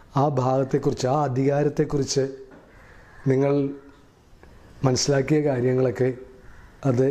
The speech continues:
എഴുതി നിങ്ങളുടെ അധ്യാപകരെ ഏൽപ്പിക്കണമെന്ന് പറഞ്ഞിരുന്നു. ചെയ്തെന്ന് വിശ്വസിക്കുന്നു. ദൈവം നിങ്ങളെ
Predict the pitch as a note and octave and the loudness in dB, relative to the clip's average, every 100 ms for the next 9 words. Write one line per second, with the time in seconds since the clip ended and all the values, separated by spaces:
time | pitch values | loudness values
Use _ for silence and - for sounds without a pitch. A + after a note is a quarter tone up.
0 | C3+ B2+ B2 A#2+ D#3 F3 C#3 C3 B2+ B2+ | 0 2 2 2 0 0 0 0 0 -2
1 | - - - - - - - - - - | -8 -20 -20 -20 -20 -20 -20 -20 -20 -20
2 | - - - - - - C3+ A#2 C3+ C3 | -20 -20 -20 -20 -20 -6 -2 2 2 2
3 | C#3 C#3 C#3 C3+ C3+ C3+ B2+ A#2+ C3 C3+ | 2 2 2 0 -2 0 0 0 0 0
4 | C3+ C3+ C3 A2+ B2 B2 C3+ F3+ - - | 2 2 0 0 2 0 0 -4 -12 -20
5 | - - - - - C#3 C3 C3 C3 B2+ | -20 -20 -20 -20 -2 2 2 2 2 0
6 | B2+ - B2 - A#2 A#2+ A#2+ A2 A2 - | -6 -6 -2 0 0 0 0 -2 -4 -12
7 | - - - - C#3 B2 A#2+ B2 A#2 A#2 | -20 -20 -20 -6 0 2 2 2 0 -2